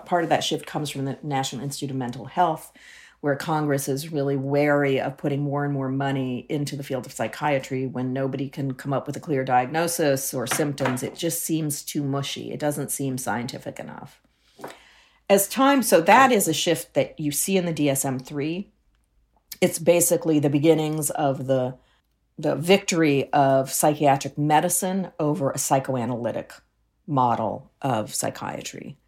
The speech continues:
And you kind of see that marching forward. There are some compromises made in the D S M three, but that's the direction that it's going in. It gets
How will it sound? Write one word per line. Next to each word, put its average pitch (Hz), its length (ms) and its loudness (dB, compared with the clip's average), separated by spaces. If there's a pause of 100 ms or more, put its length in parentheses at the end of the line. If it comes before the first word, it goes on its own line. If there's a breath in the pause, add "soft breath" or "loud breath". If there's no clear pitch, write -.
(800)
And 139 200 0
you 123 40 -6
kind 131 200 -4
of 123 80 -4
see - 160 -2
that 107 200 0
marching 117 440 -6
forward. 123 280 -6
There 143 80 2
are 143 40 2
some 180 260 4
compromises 175 760 0
made 175 180 0
in 175 100 -4
the 165 100 -2
D 160 160 -2
S 151 140 -2
M 151 120 -8
three, 151 200 -2
but 143 140 -4
that's 135 300 -2
the 135 100 -8
direction 131 540 -6
that - 140 -10
it's - 200 -12
going 127 340 -6
in. - 160 -16 (1400 soft breath)
It 220 140 2
gets 330 240 6